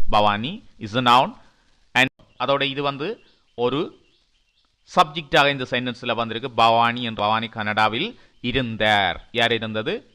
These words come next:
பவானி. So, பவானி is the subject of this sentence. So, பவானி என்றது நவுன். நவுன் இந்த சென்டென்ஸ்ல ஒரு சப்ஜெக்டா வந்திருக்குது. ரைட். லாஸ்ட்,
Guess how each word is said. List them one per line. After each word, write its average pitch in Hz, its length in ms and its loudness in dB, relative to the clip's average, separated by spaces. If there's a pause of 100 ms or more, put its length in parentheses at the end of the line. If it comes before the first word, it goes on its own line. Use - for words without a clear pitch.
பவானி. 104 400 0
So, 120 200 -6
பவானி 120 680 0
is - 200 -16
the 127 60 -4 (140)
subject 139 420 -2
of 120 160 -4
this 123 220 -10
sentence. 113 280 -4
So, 175 300 -4 (500)
பவானி 147 380 6
என்றது 110 360 -6
நவுன். 127 600 0 (440)
நவுன் 131 520 0
இந்த 151 340 -6
சென்டென்ஸ்ல 98 800 -6
ஒரு 123 200 -4
சப்ஜெக்டா 117 460 -4
வந்திருக்குது. 92 640 -8 (160)
ரைட். 95 260 -4 (480)
லாஸ்ட், 123 420 0